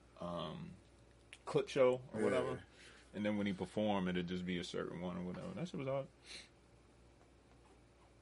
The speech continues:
Speaker 2: You went to a Future show?
Speaker 1: Huh?
Speaker 2: You went to a Future show?
Speaker 1: Nah, I seen the highlights.
Speaker 2: Oh.
Speaker 1: This shit happened, like, two weeks ago.
Speaker 2: See, at one of the festivals?
Speaker 1: Yeah.
Speaker 2: He seems like he probably kills festivals. He's got a lot of them, like,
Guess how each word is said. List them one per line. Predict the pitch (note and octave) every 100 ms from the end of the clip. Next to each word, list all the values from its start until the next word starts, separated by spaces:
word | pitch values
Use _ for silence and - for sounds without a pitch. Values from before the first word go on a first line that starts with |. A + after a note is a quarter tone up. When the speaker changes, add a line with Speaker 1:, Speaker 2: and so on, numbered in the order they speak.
| -
Speaker 2:
You | A2+
went | D#3
to | C3
a | A2+
Future | - - D#3+
show? | E3 G#3+ G#3 - - - -
Speaker 1:
Huh? | G#2+ E3 F3+ -
Speaker 2:
You | B2+
went | C#3
to | B2
a |
Future | - G3 G#3+
show? | F3+ A3+ - -
Speaker 1:
Nah, | D#3+ F3
I |
seen | A2 - D3+
the | A#2+
highlights. | A2 E3+ B2 D#2+ - - - -
Speaker 2:
Oh. | - A#2+ F#2 G2
Speaker 1:
This | D3+
shit | F#3+
happened, | E3+ F3 D#3
like, | D#3 C3+
two | F#3
weeks | D#3+
ago. | A#2 E2+ D#2+ - - - - - - - - -
Speaker 2:
See, | -
at | A#2
one | B2+ B2+
of |
the | G#2+
festivals? | - C3 D#3+ D#3+ E3+ - -
Speaker 1:
Yeah. | G#2+ - - - - - - - -
Speaker 2:
He | E3
seems | D#3+ G#2 G2 G2
like | F2
he | F2+ A2
probably | G2+ E2 B1+ -
kills | - F#2+ C#2+ C2
festivals. | - C2+ - A1 B1 - - - - - - - - - - -
He's | G#2+ A#2+
got | A2 F#2+
a |
lot | F#2 G2 G2
of |
them, | G2 G2
like, | F#2+ E2+